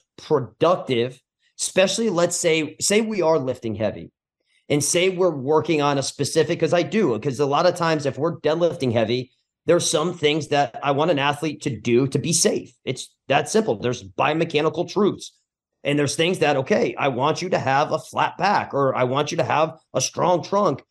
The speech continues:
I want your whole foot to be on the ground, whatever it may be. They're gonna be more receptive, and their body's gonna be more adaptable to make that change.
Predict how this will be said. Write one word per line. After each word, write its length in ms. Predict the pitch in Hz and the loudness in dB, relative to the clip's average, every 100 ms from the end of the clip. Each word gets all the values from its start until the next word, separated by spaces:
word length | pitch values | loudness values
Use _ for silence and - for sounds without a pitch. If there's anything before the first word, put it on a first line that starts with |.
| _ | _
I 100 | 120 | -2
want 300 | 117 151 160 | 0 0 0
your 120 | 156 | -2
whole 240 | - 165 - | 0 -2 0
foot 240 | 208 208 | -2 -4
to 60 | 165 | -2
be 120 | 165 | 0
on 60 | |
the 80 | 139 | 0
ground, 260 | 123 127 107 | 2 0 0
whatever 320 | 170 233 208 | 2 2 2
it 60 | 156 | 0
may 140 | 127 | -2
be. 440 | 117 214 175 120 - _ _ _ _ _ _ _ | 0 0 2 0 -6 _ _ _ _ _ _ _
They're 220 | 113 165 190 | -4 -2 0
gonna 180 | 220 | -2
be 160 | 165 180 | -2 -4
more 240 | 151 165 | 0 2
receptive, 540 | 180 - - 160 165 123 | 2 0 0 0 -2 -2
and 100 | 127 | 0
their 100 | 147 | 0
body's 440 | 131 139 170 160 | 0 0 0 0
gonna 140 | 151 131 | 0 0
be 120 | 135 | -2
more 240 | 131 143 | 2 2
adaptable 580 | 131 139 143 139 117 127 | 2 0 0 -2 -4 -4
to 80 | - | -2
make 220 | 123 120 | 0 0
that 160 | 120 98 | -2 -2
change. 500 | - 110 78 - - | -2 -2 -4 -12 -20